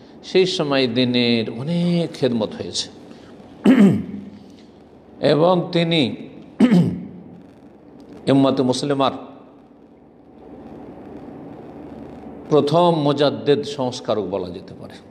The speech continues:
তার আগ পর্যন্ত আলহামদুলিল্লাহ তাজদিদ, সংস্কারের প্রয়োজনই হয়নি। আলহামদুলিল্লাহ, মানুষ ওমর ইবনে আবদুল্লাহ রহমতুল্লাহ আগে সাহাবায়ে কেরামদের যুগ ছিল, সুতরাং সাহাবায়ে কেরাম সবাই হকের ওপর ছিলেন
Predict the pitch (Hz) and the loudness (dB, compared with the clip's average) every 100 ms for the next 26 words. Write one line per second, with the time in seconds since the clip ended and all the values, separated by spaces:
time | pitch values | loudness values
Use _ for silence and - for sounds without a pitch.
0 | - - - - 165 175 156 123 143 120 | -20 -20 -20 -8 -4 -2 -4 -2 -2 0
1 | 135 127 117 120 139 131 110 107 117 131 | -2 -2 -2 -2 -4 -4 -2 -2 0 2
2 | 117 110 127 - 135 135 - 127 127 131 | 2 2 0 0 -2 -2 -2 -2 -2 0
3 | 117 117 131 120 101 90 - - - - | 0 2 0 -2 -6 -8 -10 -10 -12 -12
4 | - 95 107 127 - - - - - - | -10 -4 -2 0 -2 -6 -14 -18 -20 -20
5 | - - - - - - - - - 131 | -20 -20 -20 -20 -20 -20 -18 -18 -4 2
6 | 139 135 123 139 131 131 131 131 135 117 | 4 6 4 4 4 4 2 0 2 2
7 | 123 143 123 131 135 120 113 107 110 107 | 2 -2 -2 -2 -2 0 0 0 -2 -2
8 | 104 98 107 90 - 90 - - - - | -4 -4 -4 -6 -8 -8 -10 -16 -18 -10
9 | 180 - 165 170 139 135 127 127 135 - | -8 -4 -6 -2 -2 0 0 -2 -6 -8
10 | - 104 110 113 120 120 95 87 107 - | -6 -6 -6 -2 -2 -2 -6 -6 -8 -8
11 | 101 76 | -8 -8